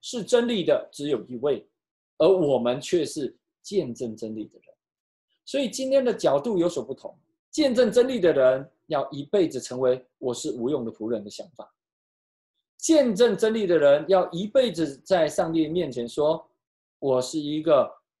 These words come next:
呃，被上帝使用的人，如此罢了。”当有一个人谦卑的如此承认自己，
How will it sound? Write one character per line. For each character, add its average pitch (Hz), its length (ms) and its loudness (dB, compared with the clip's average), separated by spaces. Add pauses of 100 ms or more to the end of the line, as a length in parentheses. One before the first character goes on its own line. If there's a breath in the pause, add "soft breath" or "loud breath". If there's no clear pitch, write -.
呃， - 80 -14
被 143 160 -4
上 131 180 -4
帝 135 80 -8
使 131 380 -4
用 202 240 2
的 175 100 4
人， 131 480 0 (360)
如 139 160 -4
此 - 160 -8
罢 123 80 -6
了。” - 120 -16 (1160)
当 170 200 -2
有 135 160 0
一 147 100 -2
个 151 100 0
人 123 240 -4
谦 175 300 -4
卑 175 180 2
的 151 140 0
如 135 240 -6
此 131 160 -12
承 131 220 -12
认 175 180 -2
自 226 180 -10
己， - 240 -16